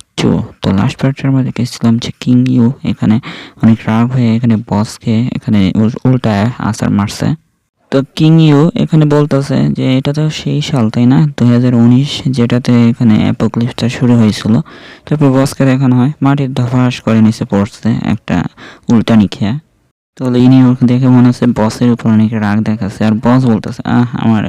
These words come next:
এই ওল্ড শরীরটা এখানে আর অনেক ব্যথা করতেছে।"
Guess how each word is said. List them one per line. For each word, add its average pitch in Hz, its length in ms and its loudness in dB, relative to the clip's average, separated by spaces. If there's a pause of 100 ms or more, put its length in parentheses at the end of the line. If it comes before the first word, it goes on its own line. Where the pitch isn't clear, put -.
এই 104 260 -2 (440)
ওল্ড 127 320 2
শরীরটা 120 680 -2
এখানে 113 400 -2
আর 110 200 0 (180)
অনেক 110 220 2
ব্যথা 110 260 -2
করতেছে।" - 440 -10